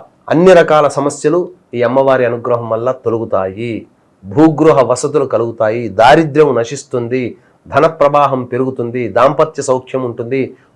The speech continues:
కుటుంబ సభ్యుల మధ్య ప్రేమ, అభిమానము అన్నీ కూడాను ఆకర్షితమే, ఒకరికొకరు ఆకర్షితమే, ప్రేమ భావంతో ఉంటారు, ప్రశాంతమైనటువంటి జీవితం ఉంటుంది. మళ్ళీ జీవితంలో కొత్త కొత్త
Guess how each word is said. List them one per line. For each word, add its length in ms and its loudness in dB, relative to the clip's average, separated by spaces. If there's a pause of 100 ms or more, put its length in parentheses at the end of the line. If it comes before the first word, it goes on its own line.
కుటుంబ 240 4 (120)
సభ్యుల 320 2
మధ్య 180 2 (180)
ప్రేమ, 260 6 (320)
అభిమానము 560 0 (420)
అన్నీ 240 2 (100)
కూడాను 280 2 (160)
ఆకర్షితమే, 600 -2 (140)
ఒకరికొకరు 540 -2
ఆకర్షితమే, 500 -4 (100)
ప్రేమ 240 0 (120)
భావంతో 340 0 (120)
ఉంటారు, 340 -2 (460)
ప్రశాంతమైనటువంటి 1300 2 (120)
జీవితం 420 -2
ఉంటుంది. 380 -6 (480)
మళ్ళీ 260 2 (120)
జీవితంలో 420 2 (100)
కొత్త 240 0
కొత్త 160 2